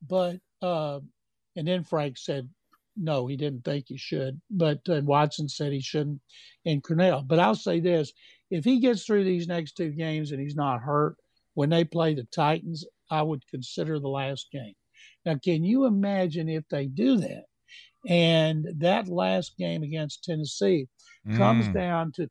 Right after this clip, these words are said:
Speaker 1: Tennessee or Indianapolis winning the A F C South, and they put A J McCarron out there.
Speaker 2: Ooh.
Speaker 1: You think the Colts are not gonna squawk?
Speaker 2: Yep, they will. But you know what? If they lose Sunday, the Colts do,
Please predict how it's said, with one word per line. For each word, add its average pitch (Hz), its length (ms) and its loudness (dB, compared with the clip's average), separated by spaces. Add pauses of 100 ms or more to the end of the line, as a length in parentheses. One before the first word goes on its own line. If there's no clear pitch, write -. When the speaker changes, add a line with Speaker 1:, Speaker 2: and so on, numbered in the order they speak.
Speaker 1:
Tennessee 196 800 0 (300)
or 175 240 -2
Indianapolis 190 1040 -2
winning 190 600 -2 (480)
the 156 240 -2
A 190 180 4
F 190 120 0
C 175 260 -2
South, 175 540 -2 (420)
and 139 100 -4
they 175 140 4
put 180 240 2
A 175 120 4
J 175 220 0
McCarron 165 560 -4
out 185 240 -2
there. 180 360 0
Speaker 2:
Ooh. 87 320 -8
Speaker 1:
You 185 300 0 (140)
think 185 340 0
the 131 220 -6
Colts 175 460 -2
are 151 140 -8
not 160 340 -4 (120)
gonna 156 360 -6
squawk? 151 640 -4 (500)
Speaker 2:
Yep, 101 180 -10 (120)
they 95 100 -10
will. 87 360 -6 (200)
But 95 200 -14
you 117 60 -6
know 123 140 -2
what? 139 240 0
If 123 160 -2
they 123 180 -2
lose 170 400 -2
Sunday, 110 760 -4
the 110 100 -12
Colts 139 360 -4
do, 87 400 -6